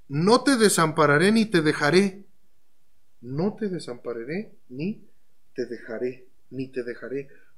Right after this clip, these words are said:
Una promesa igual, hermano, como esta fue hecha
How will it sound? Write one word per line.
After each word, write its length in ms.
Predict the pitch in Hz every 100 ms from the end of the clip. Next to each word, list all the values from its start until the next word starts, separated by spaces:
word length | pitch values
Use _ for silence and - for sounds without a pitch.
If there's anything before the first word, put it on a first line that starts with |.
| -
Una 260 | 151 185
promesa 440 | 151 135 175 - 160
igual, 280 | 143 170
hermano, 400 | 175 160 151 147
como 220 | 143 127 143
esta 280 | 160 165 151
fue 280 | 151 156 151
hecha 480 | - 151 127 113